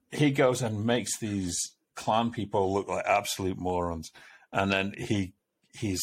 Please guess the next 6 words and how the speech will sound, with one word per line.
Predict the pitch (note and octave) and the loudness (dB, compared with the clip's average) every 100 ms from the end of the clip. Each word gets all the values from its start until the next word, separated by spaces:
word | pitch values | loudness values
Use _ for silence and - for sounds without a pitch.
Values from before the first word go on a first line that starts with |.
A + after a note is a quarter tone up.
| - | -2
like, | F#2+ F2 E2+ - _ _ _ - | 0 0 -2 -8 _ _ _ 0
grabs | A#2 A#2+ A2+ | 2 2 0
the | |
microphone | G2+ G#2 A2 G2+ - G2+ G2 F#2+ F#2+ F#2 - _ | 2 0 0 -6 -2 0 2 2 0 -4 -10 _
and | F2 F2 E2+ E2+ | -4 -2 -4 -6
he's | G2 F2+ E2+ D#2+ - | -6 -4 -6 -8 -12